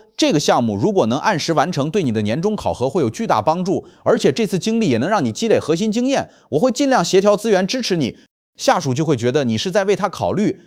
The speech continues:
利他表达的核心是真诚地关注对方的需求和感受，这不是一种话术技巧，而是一种思维方式的彻底转变。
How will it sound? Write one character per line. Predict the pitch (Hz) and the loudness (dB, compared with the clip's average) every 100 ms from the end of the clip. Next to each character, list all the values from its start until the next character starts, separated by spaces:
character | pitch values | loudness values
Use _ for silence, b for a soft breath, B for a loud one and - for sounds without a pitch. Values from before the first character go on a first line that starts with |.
| B | B
利 | 226 208 | -2 -2
他 | - 226 | 0 0
表 | 170 95 | 2 0
达 | 92 107 | 2 -2
的 | |
核 | 131 110 127 | -2 -2 -2
心 | 180 196 - - | -2 -6 -10 -10
是 | 175 | -6
真 | - 247 | 0 0
诚 | 247 135 | 0 -2
地 | 143 | 0
关 | 117 214 | 2 0
注 | 214 | 0
对 | 151 170 | 0 0
方 | 131 180 | 2 0
的 | |
需 | 131 - 226 | -2 -4 -4
求 | 156 | -2
和 | 170 | -2
感 | 185 90 | -2 -4
受， | 85 185 - B B | -2 -4 -4 B B
这 | - | 0
不 | 226 165 | 2 2
是 | 220 262 | 0 0
一 | |
种 | 175 120 | 0 0
话 | 110 156 | 0 0
术 | 147 147 | 0 -4
技 | 165 | -4
巧， | 120 98 - b b | -2 -4 -4 b b
而 | 156 | 2
是 | 220 | 2
一 | 247 | 0
种 | 143 | 0
思 | 113 - 226 | -2 -2 0
维 | 196 | 2
方 | 214 247 | 4 2
式 | - | 2
的 | 180 | -2
彻 | 143 - 180 | 0 2 0
底 | 120 | 0
转 | 147 80 | -2 -4
变。 | 82 156 - | -2 -4 -4